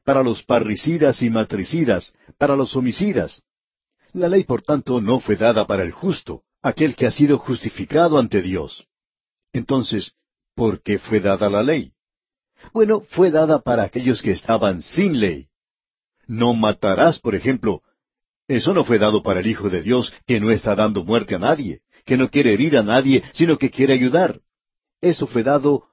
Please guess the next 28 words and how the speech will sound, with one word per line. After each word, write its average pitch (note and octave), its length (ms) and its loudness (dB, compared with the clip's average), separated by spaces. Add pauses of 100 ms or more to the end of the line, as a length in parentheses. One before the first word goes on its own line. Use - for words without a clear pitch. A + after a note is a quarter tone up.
(140)
para G#2+ 260 0
aquel A2 300 -4
hombre A#2 280 0
que F#2+ 140 -4
tiene A#2+ 220 -2
el A2+ 80 -2
corazón A2 420 -4
asesino. B2 720 -4 (260)
Fue F3 160 2
dado D#3+ 300 2
para C3 220 4
controlar A#2+ 720 0
al A#2+ 100 2
hombre C#3 260 0
natural, A2 600 0
y C3+ 220 2
ese G#3 300 4
era G3 140 4
su - 160 -6
propósito. - 640 -4 (1500)
Y F#3 120 -4
continuamos B2+ 500 -2
leyendo G#2 300 -2
aquí - 160 -6
en A#2+ 80 2
el G#2 60 0
versículo G2 540 -6
diez, F#2+ 440 -4